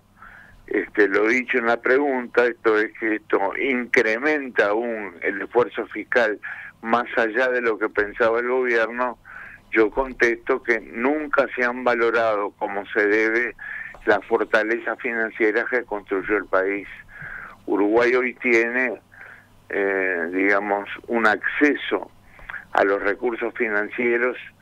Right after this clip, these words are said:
que está, digamos, fortalecido por dos lados. Primero, por circunstancias internacionales.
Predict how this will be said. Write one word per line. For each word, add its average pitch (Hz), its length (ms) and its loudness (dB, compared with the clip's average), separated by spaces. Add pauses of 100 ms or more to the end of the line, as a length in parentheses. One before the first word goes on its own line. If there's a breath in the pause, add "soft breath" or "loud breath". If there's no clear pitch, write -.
(760 loud breath)
que 104 400 2 (760)
está, 131 720 0 (280)
digamos, 107 480 0
fortalecido 113 1000 0
por 110 200 0
dos 104 180 -2
lados. 98 480 0 (720 loud breath)
Primero, 135 440 2
por 135 240 0
circunstancias 120 1040 0 (220)
internacionales. 113 1400 0